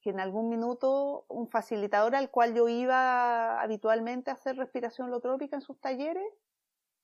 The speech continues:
me, en algún minuto me dijo, "Uy, eh, Vero, ¿te interesaría, mm, ayudarme?". Y yo dije, "Mm, sí, podría ser". <laughs> Y, y ahí como que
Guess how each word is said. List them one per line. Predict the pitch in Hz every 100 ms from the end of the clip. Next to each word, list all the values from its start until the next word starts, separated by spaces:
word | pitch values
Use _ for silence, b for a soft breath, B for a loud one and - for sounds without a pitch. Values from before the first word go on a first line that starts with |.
| _ -
me, | 208 220 214 208 208 208
en |
algún | 208 208 240
minuto | 247 240 247
me | 254
dijo, | 269 339
"Uy, | 453 466 453 440 415 392
eh, | - 147 147 143 135 - - - -
Vero, | 294 339 320 311 294 - _ -
¿te |
interesaría, | 254 240 240 240 226 226 247 269 269 262 254
mm, | 240 226 226
ayudarme?". | - 214 208 254 320 233 180 _ _ _ _ _ _ _ _ _ -
Y | 190
yo | 220
dije, | 214 233 226 _ -
"Mm, | 294 370 _ _ _ _ _
sí, | _ _ 285 - _ _
podría | 226 202 262 480
ser". | - 698 - _ _ -
<laughs> | 311 370 440 427 _ b b b _ _ -
Y, | 233 233 233 226 220 220 208
y | 226
ahí | 226 302 427
como | 466 440 415
que | 359